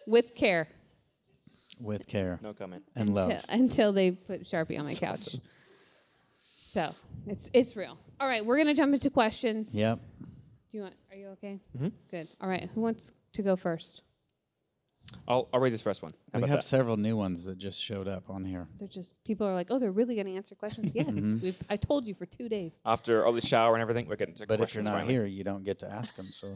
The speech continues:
Speaker 2: get here next year. So, sorry, Ben, go.
Speaker 1: That's it.
Speaker 3: Get the recording.
Speaker 2: Yeah.
Speaker 3: Here we go. What advice could be offered in how best to co-parent with former spouse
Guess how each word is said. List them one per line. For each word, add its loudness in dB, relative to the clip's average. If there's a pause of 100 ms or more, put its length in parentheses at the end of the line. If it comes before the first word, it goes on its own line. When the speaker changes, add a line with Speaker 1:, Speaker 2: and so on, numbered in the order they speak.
(120)
Speaker 2:
get -2
here -2
next -6
year. -6 (280)
So, -16
sorry, 4
Ben, 2
go. 6
Speaker 1:
That's -2
it. -8
Speaker 3:
Get 8
the 2
recording. 2
Speaker 2:
Yeah. 4
Speaker 3:
Here 8
we 8
go. 10 (1080)
What 12
advice 6 (300)
could 4
be 4
offered 0
in -4
how 0
best 2
to -8
co-parent 0 (460)
with -4
former 2
spouse -2